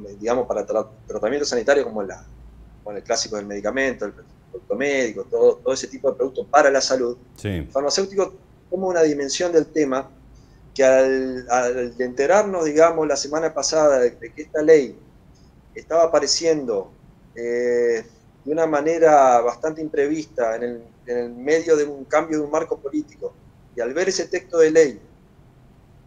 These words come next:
Speaker 1: y analizarlo con nuestra mirada, entendemos que la problemática es muy grave porque esto puede afectar la seguridad y eficacia de los productos médicos que en el territorio de la provincia de Entre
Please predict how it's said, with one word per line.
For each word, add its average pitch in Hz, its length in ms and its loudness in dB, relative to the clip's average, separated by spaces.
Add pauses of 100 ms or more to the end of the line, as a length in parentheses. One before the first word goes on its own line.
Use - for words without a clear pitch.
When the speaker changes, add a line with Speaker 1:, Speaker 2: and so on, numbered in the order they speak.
(120)
Speaker 1:
y 127 60 -8
analizarlo 131 640 0
con 147 160 -2
nuestra 139 340 -4
mirada, 135 640 4 (220)
entendemos 160 760 -6
que 147 120 -6
la 135 140 0
problemática 160 600 -4
es 175 80 -8
muy 175 160 -10
grave 156 380 2 (100)
porque 135 340 -10
esto 185 320 -10
puede 185 160 -2
afectar 156 600 -2 (380)
la 151 100 -2
seguridad 147 440 -2
y 196 80 -2
eficacia 180 600 -4
de 123 80 -2
los 117 120 -6
productos 131 480 -6
médicos 127 640 -6 (100)
que 135 320 -4 (240)
en 113 60 -12
el 110 100 -10
territorio 120 440 0
de 160 60 8
la 151 60 -4
provincia 147 320 -4
de 165 40 -14
Entre 156 160 0